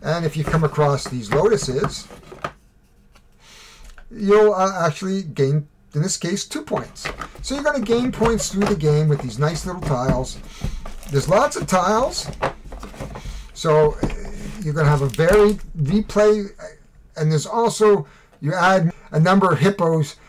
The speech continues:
to your tiles, and you're gonna get laid out. If you hit a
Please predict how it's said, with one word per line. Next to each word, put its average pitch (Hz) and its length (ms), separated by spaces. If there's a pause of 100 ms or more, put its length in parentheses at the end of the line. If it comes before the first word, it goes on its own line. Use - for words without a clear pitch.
(260)
to 202 560
your 143 460 (420)
tiles, 151 640 (260)
and 139 160
you're 135 100
gonna 135 120
get 127 180
laid 131 240
out. 123 220
If 117 100
you 120 100
hit 131 180
a 123 180